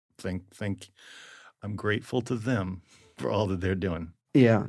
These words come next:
Speaker 2: totally. In their communities, whether it's, like, you know, uh,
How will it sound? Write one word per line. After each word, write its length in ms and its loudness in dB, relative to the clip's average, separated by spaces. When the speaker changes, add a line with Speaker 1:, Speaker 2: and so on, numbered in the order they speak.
Speaker 2:
totally. 480 4
In 120 0
their 120 4
communities, 480 4
whether 220 6
it's, 120 0
like, 220 0
you 100 2
know, 320 4
uh, 280 0